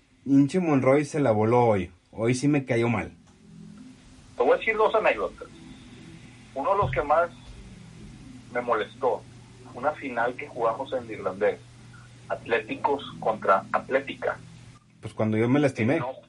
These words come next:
Speaker 2: que no jugaste.
Speaker 1: Sí, pues yo tenía el desgarre, me desgarré.
Speaker 2: Exactamente. Esta fue el, porque me, me habían, o sea, había algo previo, lo ibas a grabar el juego.
Speaker 1: Sí, claro.
Speaker 2: Iba a ser un juegazo.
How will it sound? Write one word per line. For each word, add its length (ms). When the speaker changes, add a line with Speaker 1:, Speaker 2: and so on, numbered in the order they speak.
Speaker 2:
que 240
no 160
jugaste. 360
Speaker 1:
Sí, 260
pues 200
yo 60
tenía 200
el 60
desgarre, 540
me 100
desgarré. 480
Speaker 2:
Exactamente. 800
Esta 360
fue 180
el, 100
porque 300
me, 220
me 100
habían, 280
o 100
sea, 220
había 320
algo 220
previo, 460
lo 240
ibas 360
a 80
grabar 420
el 80
juego. 340
Speaker 1:
Sí, 240
claro. 320
Speaker 2:
Iba 220
a 100
ser 140
un 100
juegazo. 580